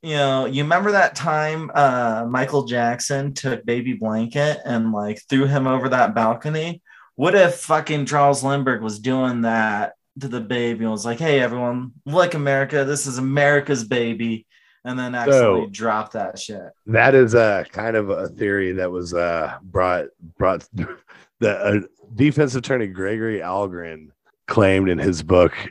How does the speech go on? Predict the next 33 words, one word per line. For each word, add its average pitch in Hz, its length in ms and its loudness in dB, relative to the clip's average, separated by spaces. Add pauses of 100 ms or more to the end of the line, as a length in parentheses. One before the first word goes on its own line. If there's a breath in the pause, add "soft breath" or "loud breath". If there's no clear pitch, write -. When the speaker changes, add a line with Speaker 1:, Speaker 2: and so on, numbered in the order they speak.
(920)
Speaker 2:
uh, 82 240 0
"Crime 85 360 0
of 82 120 -2
the 78 80 -4
Century: 80 460 -2
The 76 120 -4
Lindbergh 78 600 -4
Kidnapping 76 520 -4
Hoax." - 540 -4 (380 loud breath)
So 104 140 -2
the 95 120 2
whole 127 180 4
book 110 280 0
is 85 140 -2
based 87 340 -2
on 82 320 -4 (560)
Charles 98 320 4
Lindbergh, 87 440 -2 (800)
like, 87 160 2
s-, - 160 -8 (380)
was 90 160 -2
a 80 60 -2
prankster, 82 600 -4
you 73 80 -6
know? 82 320 -6
He 85 80 -4
was 78 180 -2
the 80 160 -2
Ashton 82 520 -4
Kutcher - 480 -6
of 71 140 -4
his 67 200 -8
time. 65 360 -2